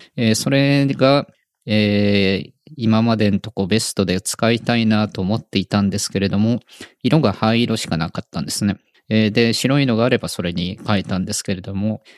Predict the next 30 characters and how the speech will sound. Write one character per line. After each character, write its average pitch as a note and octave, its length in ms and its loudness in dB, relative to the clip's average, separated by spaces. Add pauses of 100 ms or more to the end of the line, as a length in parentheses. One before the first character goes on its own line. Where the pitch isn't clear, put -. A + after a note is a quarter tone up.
(240)
え G2+ 200 2
ー、 - 20 0
灰 A2+ 320 2
色 A2+ 240 0
の A2 160 4
ま A2 160 2
ん A2 140 2
ま A2 100 2
二、 G2+ 120 2
三 G#2 340 2
年 G2+ 200 2
経 G2+ 200 -4
っ - 100 -20
て F#2+ 80 -4
い F2 100 -4
て G2 120 -4
ず F#2+ 120 -4
っ - 20 -10 (180)
と、 G2 260 -4 (640)
ま G2+ 140 0
あ、 - 20 -2
三 G#2 240 0
ヶ A2 120 2
月 F#2+ 220 -2
に F#2+ 80 2
一 - 140 -6
度 G2+ 140 -4
く - 120 -6
ら F#2+ 120 0
い A2 300 0